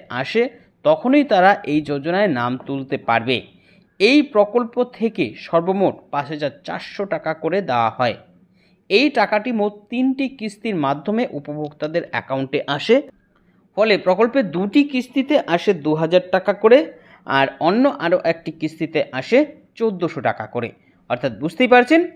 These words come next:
আলাদা আলাদা কিস্তি অনুসারে কিন্তু এই টাকাটিকে ভাগ করে দেওয়া হয়।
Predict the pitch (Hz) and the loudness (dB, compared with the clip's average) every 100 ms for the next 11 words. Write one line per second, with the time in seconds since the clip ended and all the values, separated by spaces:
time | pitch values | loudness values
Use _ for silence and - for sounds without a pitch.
0 | - 139 143 151 147 160 143 139 160 156 | -2 0 4 4 4 0 -4 -8 -4 -2
1 | 160 175 180 202 214 - 135 143 151 240 | -2 -2 -4 -4 -4 -4 -4 -4 -2 2
2 | 320 330 - _ - 120 120 131 - 156 | 4 2 -14 _ -14 -10 -6 -8 -6 -4
3 | 254 131 120 110 107 120 | -2 2 4 4 2 -2